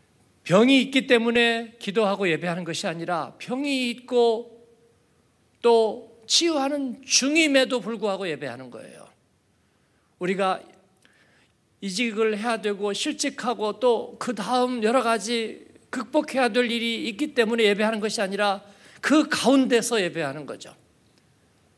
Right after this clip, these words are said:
하나님은 이를 위해서 하나님의 사람들을 부르시고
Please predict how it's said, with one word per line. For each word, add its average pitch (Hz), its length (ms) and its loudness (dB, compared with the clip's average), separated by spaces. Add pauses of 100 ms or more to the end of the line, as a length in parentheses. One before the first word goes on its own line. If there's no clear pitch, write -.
(220)
하나님은 202 800 0
이를 247 300 2
위해서 214 380 2
하나님의 285 400 0
사람들을 226 520 -2
부르시고 220 840 -2